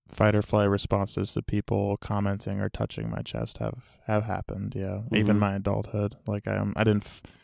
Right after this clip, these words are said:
Speaker 1: I got really upset with someone I was in a group with 'cause they commented. We were at, a, like, a, played at, like, a pool party or something.
Speaker 2: Right.
Speaker 1: Um, yeah, and you never know. It's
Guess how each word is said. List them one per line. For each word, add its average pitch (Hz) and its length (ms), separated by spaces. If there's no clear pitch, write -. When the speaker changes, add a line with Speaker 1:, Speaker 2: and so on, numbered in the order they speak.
Speaker 1:
I 113 40
got 104 140
really 104 180
upset 101 440
with 101 300
someone 110 520
I 107 60
was 101 100
in 98 100
a 107 60
group 104 340
with 104 240
'cause 101 160
they 101 100
commented. 107 500
We 110 80
were 107 80
at, 107 100
a, 107 60
like, 110 180
a, - 40
played 104 200
at, 104 80
like, - 160
a - 40
pool 110 440
party - 380
or - 80
something. - 320
Speaker 2:
Right. 98 220
Speaker 1:
Um, 104 500
yeah, 107 380
and 104 320
you 110 80
never 107 240
know. 104 220
It's - 340